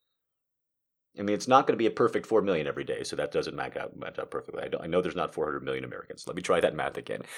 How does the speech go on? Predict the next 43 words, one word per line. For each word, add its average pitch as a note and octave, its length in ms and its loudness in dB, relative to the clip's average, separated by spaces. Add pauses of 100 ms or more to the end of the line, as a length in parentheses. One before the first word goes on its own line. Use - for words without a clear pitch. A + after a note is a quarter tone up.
(160)
Four F#3 180 10
million G#3 220 8
shots D#3 300 12
a C#3+ 60 8
day G#2 300 12
for G2+ 140 4
fifty A#2 300 4
days F#2 300 8
gets - 180 -2
you G2+ 80 -4
to F2+ 80 2
two A#2+ 160 4
hundred F#2 220 6
million, D2 260 0 (220)
which E3+ 180 2
means E3+ 160 4
there's D#3 140 6
still C#3+ 200 12
a - 20 12
hundred G#2 280 6
thirty F2+ 180 2
million B1 360 -6 (220)
left - 360 -2
unvaccinated. - 840 -8 (1160)
So D#3 180 12
that's F#3 220 12
a, D#3+ 220 12 (120)
that's - 200 12
a F#3 100 12
seven-week F3 760 8 (320)
hardcore - 840 12
drive F#2+ 640 10
reaching B2 420 4
our G2 140 10
former A#2 360 4
max, - 520 -2
which D#2+ 180 -4
is D2 120 -6
just G#2 280 2
not A#2+ 260 4
going G2+ 200 2
to F2 80 0
happen. C#2+ 440 -4